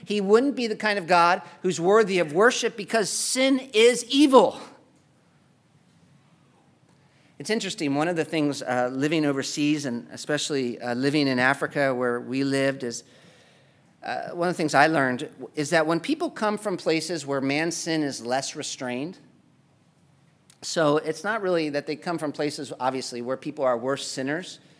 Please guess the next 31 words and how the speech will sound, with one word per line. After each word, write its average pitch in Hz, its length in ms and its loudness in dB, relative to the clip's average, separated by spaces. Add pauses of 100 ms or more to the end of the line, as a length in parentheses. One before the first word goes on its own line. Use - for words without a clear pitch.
(280)
'cause 120 200 -16
we're 123 140 0
all 131 460 2 (840)
sinners, 123 420 -4
but 135 260 0 (920)
where 170 260 2
they 180 140 0
come, 214 240 -4 (160)
when 180 160 -2
they 208 80 -4
come 226 160 -2
from 262 120 -8
places 190 320 -4
where 165 140 0
sin 190 300 -4
is 151 160 -4
less 156 320 -2
restrained, 156 720 -6 (240)
and 135 120 -10
so 147 240 2
I 143 120 8
mean, 156 420 0 (460)
they 143 120 -2
don't 170 140 0
have 170 300 -2
as 147 160 -4
many 156 240 0
external 156 540 -2
checks 151 440 -2
like 135 260 -2
police 139 800 -6